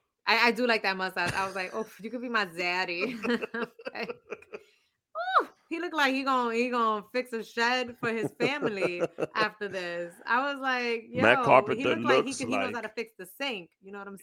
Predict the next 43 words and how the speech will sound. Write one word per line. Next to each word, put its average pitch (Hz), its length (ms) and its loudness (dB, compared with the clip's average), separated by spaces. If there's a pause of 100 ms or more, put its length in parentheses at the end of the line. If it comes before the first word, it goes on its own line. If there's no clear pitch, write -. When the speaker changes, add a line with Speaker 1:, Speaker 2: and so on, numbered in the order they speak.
Speaker 1:
saying? 233 320 -8
Speaker 2:
he 147 320 -2
looks 131 300 0
like 117 180 -2
he 131 120 -8
built 127 260 -4
the 123 80 -8
village 131 340 -4
in 107 80 -4
the 107 80 -6
forest. 131 420 -8 (520)
Speaker 1:
He, 226 340 -2 (180)
he 254 200 -8
does. 170 300 -2 (380)
He 220 100 -4
does. 147 360 -4 (120)
He 202 80 -12
does. 147 360 0
Speaker 2:
<laughs> - 40 -20 (480)
Speaker 1:
Um, 185 600 -2 (460)
but 233 140 2
you 262 60 0
know 277 120 2
what? 285 180 -2
Then 262 160 -2
he, 277 180 -6
then 254 160 0
he 277 80 -6
started 254 360 -2
sh-, - 120 -20 (280)
then 226 240 -4
he 247 100 -2
started, 240 300 -2
like, 196 200 -2
swinging 226 360 -6
at 190 160 -2
balls 214 280 0
that 190 100 -6
was 175 120 -10
hitting 202 200 -8
his 196 120 -8
ankles. 165 600 -8
So - 200 -8